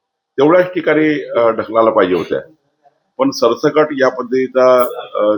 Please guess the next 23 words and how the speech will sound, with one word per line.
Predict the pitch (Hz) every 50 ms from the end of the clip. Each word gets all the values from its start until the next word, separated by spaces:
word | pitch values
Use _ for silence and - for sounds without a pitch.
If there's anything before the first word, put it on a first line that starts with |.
| -
चुकीच्या | - - - - 147 - 151 -
पद्धतीने | - 123 117 - 120 120 - 127 123 123 120
राज्य | 110 107 101 113
निवडणूक | 113 110 110 113 117 113 - 110
आयोगाने | 104 107 107 117 117 113 107 85 76 - _ _ _ _ _ _ _ _ _ _ 127 - -
अशा | 98 101 - - 131
निवडणुका | 123 120 117 113 117 113 113 117 117
पुढे | - - 110 110
ढकलल्या | 107 104 98 - 135 139 135 120 -
आणि | - - - _ _ _ _ _ _ _ _ _ _ _ _ 151
त्या | 156 - - 143 143
आधारावर | 143 135 147 143 147 147
आता | 143 - - 151 - - _ _ -
हायकोर्टने | - 117 120 120 - 143 139 135 139 120 92 - - _ _ _ _ _ _ -
असा | 104 104 - - 139 139 139 139
निकाल | 139 151 151 156 147 139
दिला | 113 117 101 101
आहे. | 98 98 - - _ _ _ _ _ _ _ _ _ _ _ _ _ _
त्यामुळं | 113 113 117 131 135 135 139 139 139 135 131 - - - - -
मला | 110 120 123
असं | 123 123 - 135
वाटतं | 135 127 - - 139
की | - 147 143 139 139 139 135 135